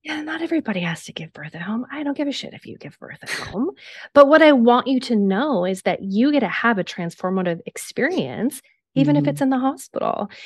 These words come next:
Speaker 1: And you, you get to know that there's certain things that you get to ask for in order for that to happen. And in order
Speaker 2: Mm-hmm.
Speaker 1: for the birth process to happen in a way that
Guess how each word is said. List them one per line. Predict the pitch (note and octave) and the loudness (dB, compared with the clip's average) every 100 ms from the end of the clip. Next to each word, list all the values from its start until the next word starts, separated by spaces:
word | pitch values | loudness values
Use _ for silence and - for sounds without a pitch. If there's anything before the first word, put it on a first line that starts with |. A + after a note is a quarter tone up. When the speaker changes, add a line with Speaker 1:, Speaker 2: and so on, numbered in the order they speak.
| - | -4
Speaker 1:
And | G#3 A3+ | 6 8
you, | B3+ C4 | 8 4
you | A3 A#3+ D#4+ | -2 2 4
get | D4+ | 6
to | A3 | 6
know | G3 G3 A3+ | 6 4 4
that | G3+ - | 2 0
there's | G3+ - | -4 -2
certain | D4+ A#3+ | -4 -4
things | G3 A3 A#3+ | -2 0 0
that | - F#3 | -2 -6
you | F3+ | -6
get | E3+ | -6
to | G3 - | -10 -8
ask | E3 G3+ - - | -6 -6 -8 -18
for | - G#2 B2 | -8 -4 -2
in | F#3+ | -2
order | - A3+ C#4 | -2 2 0
for | - G3+ | 0 -2
that | F3+ D#3+ - | -2 -4 -6
to | |
happen. | E3+ - B3 - E3+ F3 | -10 -4 -4 -4 -6 -2
And | F#3+ | -2
in | G#3 | -2
order | A3 G#3+ F#3 | -2 0 2
Speaker 2:
Mm-hmm. | D#3+ | 2
Speaker 1:
for | G3 F#3 - - _ - | 0 -2 -8 -20 _ 0
the | G3+ | 2
birth | G3 A#3+ C#4 | 6 4 4
process | - F#3+ F3+ - F3 E3+ | 2 2 2 0 0 -2
to | - F3 | -4 -4
happen | - G3+ G3+ G3+ | 0 0 2 0
in | F3 | 0
a | E3 | -2
way | F3 A#3 C#4 F#3+ F3+ F#3+ - - - _ - | 0 2 4 4 2 -2 -12 -20 -20 _ 4
that | F#3+ F#3 | 6 6